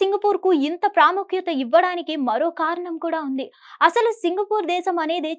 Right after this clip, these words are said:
చాలా వ్యూహాత్మక ప్రాంతంలో ఉంది. ఏసియా, యూరోప్ కు సంబంధించిన మేజర్ ట్రేడ్ రూట్ లో ఈ దేశం ఉంటుంది. కేవలం యాభై లక్షల మంది జనాభా మాత్రమే ఉన్న వ్యూహాత్మక ప్రాంతంలో ఉండడంతో అన్ని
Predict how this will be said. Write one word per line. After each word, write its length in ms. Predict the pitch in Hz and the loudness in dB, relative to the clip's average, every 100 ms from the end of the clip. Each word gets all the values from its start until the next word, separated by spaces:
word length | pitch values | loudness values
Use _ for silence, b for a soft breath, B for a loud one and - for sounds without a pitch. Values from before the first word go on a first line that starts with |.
| - | 0
చాలా 260 | 285 359 302 | 2 2 0
వ్యూహాత్మక 540 | 269 320 349 359 339 311 285 | -2 -4 -4 -6 -6 -6 0
ప్రాంతంలో 500 | 262 320 311 302 269 240 | 0 0 -6 -8 -8 -8
ఉంది. 180 | 233 - b b 269 320 | -10 -12 b b 2 4
ఏసియా, 260 | 415 427 415 302 | 4 2 2 0
యూరోప్ 280 | 320 359 359 | 0 -2 -4
కు 60 | 349 320 | -4 -4
సంబంధించిన 540 | 294 330 330 - 294 294 269 | -2 -4 -6 -4 -2 0 0
మేజర్ 380 | 339 370 381 339 | 0 -2 -4 0
ట్రేడ్ 300 | 320 359 311 | 0 0 -2
రూట్ 180 | 285 302 | -4 -4
లో 40 | - 277 | -2 -4
ఈ 20 | 247 | -4
దేశం 240 | 285 320 311 262 | -6 -8 -10 -8
ఉంటుంది. 320 | 277 254 - b b - | -6 -6 -8 b b 2
కేవలం 320 | 370 440 440 381 302 | 6 6 6 2 2
యాభై 260 | 302 339 320 | 4 4 2
లక్షల 220 | - 381 370 | -2 -4 -4
మంది 160 | 349 302 277 | -4 -2 -2
జనాభా 340 | 285 339 339 262 262 | -2 0 0 0 -2
మాత్రమే 360 | 302 330 320 302 | -4 -6 -6 -4
ఉన్న 200 | 294 302 254 | -2 -2 -2
వ్యూహాత్మక 540 | 302 339 392 381 359 302 285 | -2 0 0 -2 -4 -2 -2
ప్రాంతంలో 460 | 294 330 339 320 285 | -2 -2 -4 -4 -4
ఉండడంతో 460 | 294 302 294 285 285 - b b 285 | -4 -4 -2 0 0 -4 b b 2
అన్ని 220 | 381 440 | 2 2